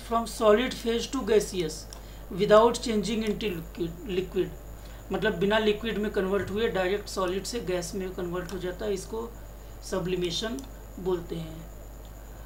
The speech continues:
और example क्या है, नेपथलीन ball sublime हो जाता है। Naphthalene बॉल, बॉल white color का होता है, घरों में देखे होंगे, तो वो जो है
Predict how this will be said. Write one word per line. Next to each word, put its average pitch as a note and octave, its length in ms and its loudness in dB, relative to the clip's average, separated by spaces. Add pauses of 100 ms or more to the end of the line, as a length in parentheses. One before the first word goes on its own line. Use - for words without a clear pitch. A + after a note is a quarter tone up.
(120)
और F3+ 140 0
example G3 540 4
क्या G#3+ 180 2
है, A3 60 6
नेपथलीन G#3 500 2
ball G3+ 320 6
sublime G3 520 0
हो G3 80 0
जाता F#3+ 280 -4
है। F#3+ 60 -2
Naphthalene F#3+ 400 -4
बॉल, F#3+ 160 -4 (120)
बॉल F3+ 540 -2 (400)
white F#3+ 280 2
color G3 220 0
का F#3+ 160 -4
होता F3+ 240 0
है, G3 100 2
घरों F3 220 0
में F#3 160 0
देखे F3 240 0
होंगे, F3+ 320 -2 (800)
तो C3+ 60 0
वो F#3 160 2
जो F#3 180 0
है G#3 240 2